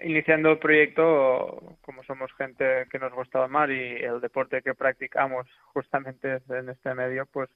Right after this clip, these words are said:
quisimos aprovechar un poco y hacer nuestro, nuestra aportación a, al, al, al, al medio ambiente, ¿no? A,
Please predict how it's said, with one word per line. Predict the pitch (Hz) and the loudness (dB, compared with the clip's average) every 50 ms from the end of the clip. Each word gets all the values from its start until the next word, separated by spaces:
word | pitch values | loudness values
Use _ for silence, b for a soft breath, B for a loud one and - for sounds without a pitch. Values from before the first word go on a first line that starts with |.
| _ _ _ _ _ _ _ _ _ _ _ _ _ _ - | _ _ _ _ _ _ _ _ _ _ _ _ _ _ -6
quisimos | 147 135 - - 139 139 143 143 135 127 127 127 _ - _ | -6 -6 -2 -2 -2 2 2 2 2 0 -4 -10 _ -14 _
aprovechar | - - 135 143 139 - - 139 135 135 131 131 - - 139 139 139 139 139 | -8 -6 -2 -2 -2 -2 -2 0 0 0 0 0 2 4 6 6 6 6 4
un | 135 - | 0 -2
poco | - 139 135 - - 151 151 143 | -4 -6 -6 -2 2 2 2 2
y | 135 127 123 120 123 123 127 - _ _ _ _ _ _ _ _ _ _ _ _ _ | 0 -2 -6 -8 -8 -10 -10 -12 _ _ _ _ _ _ _ _ _ _ _ _ _
hacer | - 143 135 - - 139 135 127 131 135 | -4 -4 -4 0 2 0 0 0 -2 -6
nuestro, | 139 143 139 - - - 151 139 135 131 127 - | -2 -2 -2 -2 -2 -2 0 2 4 2 2 0
nuestra | - 139 131 _ - 139 131 | -2 -8 -10 _ 2 2 2
aportación | - - 139 127 - 135 131 - - 147 139 135 135 139 135 | 4 4 2 4 4 0 0 0 2 2 4 4 4 4 2
a, | 135 131 127 120 120 135 135 135 _ _ _ _ _ _ _ _ _ _ _ _ _ - | 0 2 2 0 -2 -4 -8 -10 _ _ _ _ _ _ _ _ _ _ _ _ _ -2
al, | - 135 131 127 123 123 123 123 - - - - _ _ _ _ _ _ _ _ _ _ _ _ _ - | 0 2 4 4 2 2 0 -2 -2 -4 -8 -10 _ _ _ _ _ _ _ _ _ _ _ _ _ -8
al, | - - 147 147 143 - | -2 0 0 0 0 2
al, | 143 143 139 139 139 135 - - | 4 4 4 2 -2 -4 -4 -4
al | - 135 135 | -4 -4 -2
medio | 139 143 143 143 143 | -2 0 2 2 2
ambiente, | 143 135 135 143 143 147 139 - 143 131 | 2 2 4 4 4 4 2 0 -4 -2
¿no? | 131 139 160 170 156 135 | 0 2 2 2 2 2
A, | 131 131 127 131 - - | 2 0 0 -2 -4 -6